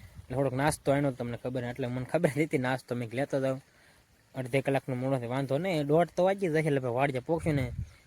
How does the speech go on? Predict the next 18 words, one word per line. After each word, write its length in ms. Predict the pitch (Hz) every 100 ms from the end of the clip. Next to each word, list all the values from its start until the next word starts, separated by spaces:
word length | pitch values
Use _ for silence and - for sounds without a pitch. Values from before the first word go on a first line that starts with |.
| -
ફેર 180 | 160 147 139
દોઢ 200 | 143 120
વાગી 220 | 127 127 113
જશે 200 | 107 113
એવું 140 | 113 -
થાય 160 | 127 -
છે 60 | 120
બધુંય. 340 | 123 127 127 127 _ _ - - - - - 107
બગલા 340 | 107 104 101
જો 80 | 101 101
મિત્રો 220 | 98 92 101 101
એક 80 | -
ધારા 240 | 98 98 98
ઓલામાં 300 | 98 98 104
રખડે 260 | - 123 110
છે. 120 | - 123 120 - _ _ _ _ _ _ _ _ _ _ - - - _ _ _ _ _ - _ - - - - - - - - -
તડકો 300 | - 123 127 117
નહીં, 160 | 113